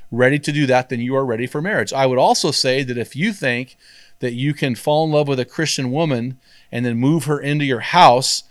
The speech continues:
outside of marriage and live together before marriage, if you think that is okay, then I would say then you are not ready for a Christian marriage, because that is not Christian marriage. That is not what God has called people to biblically. He's called us to biblical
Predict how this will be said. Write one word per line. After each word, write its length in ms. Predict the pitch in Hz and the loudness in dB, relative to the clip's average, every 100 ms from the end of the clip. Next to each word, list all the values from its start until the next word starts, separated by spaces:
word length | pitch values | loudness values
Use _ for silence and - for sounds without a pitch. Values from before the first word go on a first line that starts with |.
| _ | _
outside 400 | 127 131 - 143 | -2 0 2 2
of 100 | 127 | 2
marriage 500 | 123 165 135 120 120 - _ | 2 2 2 2 -4 -12 _
and 120 | 120 | -6
live 140 | 117 156 | -2 -2
together 260 | 143 135 | 0 -2
before 300 | 123 120 131 | -2 -4 -4
marriage, 400 | 110 139 165 110 | 0 2 2 0
if 140 | 117 - | -4 -6
you 80 | 165 | -4
think 240 | 160 113 | -4 0
that 180 | 131 175 | 2 2
is 140 | 143 | 0
okay, 260 | 127 123 123 | -4 -2 -4
then 100 | 117 | -2
I 120 | 127 | -2
would 120 | 143 | -2
say 300 | - 135 120 - - - | 0 -2 -2 -6 -20 -10
then 120 | 127 | -4
you 160 | 113 143 | 0 4
are 120 | 147 | 4
not 300 | 123 123 143 | 4 2 2
ready 240 | 143 135 139 | 2 2 0
for 160 | 139 | -2
a 40 | 127 | -6
Christian 400 | - 127 - 135 | -4 -6 -6 -6
marriage, 360 | 139 175 - | -6 -6 -8
because 380 | 120 - 127 107 - - _ | -10 -6 -6 -6 -12 -20 _
that 300 | 113 120 139 | -2 2 4
is 160 | 156 120 | 2 0
not 380 | 123 131 - - | -2 -2 -4 -12
Christian 500 | - 139 - 131 117 | -6 -4 -4 -4 -2
marriage. 320 | 151 110 87 | -2 -4 -4
That 140 | 120 | -4
is 100 | 113 | -4
not 240 | 113 135 143 | -2 -2 0
what 220 | 131 - - - _ - | -2 -2 -10 -20 _ -4
God 300 | 113 113 127 | 2 4 4
has 120 | 139 | 2
called 300 | - 127 117 | -2 -4 -4
people 220 | - 110 | -6 -12
to 180 | 110 117 | -10 -10
biblically. 540 | 92 143 147 135 107 98 | -4 -4 -2 -6 -8 -10
He's 160 | 101 | -10
called 280 | - 113 123 | -10 -8 -8
us 100 | 131 | -10
to 120 | - | -10
biblical 680 | 107 113 110 123 - 131 | -8 -8 -6 -8 -6 -8